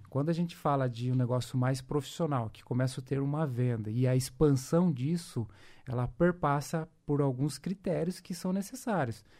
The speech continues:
Veja, eu preciso registrar um negócio, eu preciso de licenças, eu preciso profissionalizar minha gestão pra aí eu começar a expandir. Então, por isso eu dou planejamento. Por isso,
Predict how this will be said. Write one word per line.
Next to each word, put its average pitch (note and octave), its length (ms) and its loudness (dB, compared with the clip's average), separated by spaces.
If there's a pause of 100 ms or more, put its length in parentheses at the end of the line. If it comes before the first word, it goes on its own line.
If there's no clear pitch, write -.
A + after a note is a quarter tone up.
(140)
Veja, B2 260 0
eu A2 40 -6
preciso A#2+ 240 -6
registrar A#2+ 440 -2
um A2+ 60 -4
negócio, C3 600 -4 (260)
eu A#2 80 -4
preciso B2 260 -4
de A#2 80 -2
licenças, C3 840 -2 (280)
eu A#2+ 100 -2
preciso C3 400 -4
profissionalizar D3 1000 0
minha A#2+ 200 2
gestão C3+ 640 0 (300)
pra C#3+ 120 4
aí B2+ 140 4
eu C3 80 2
começar C#3+ 440 -2
a C#3+ 40 -2
expandir. D3+ 460 -2 (440)
Então, C#3 460 2
por D#3+ 160 4
isso G#3 200 4
eu G#3 40 2
dou E3+ 120 4
planejamento. B2+ 720 0 (360)
Por C3 160 2
isso, D3 420 0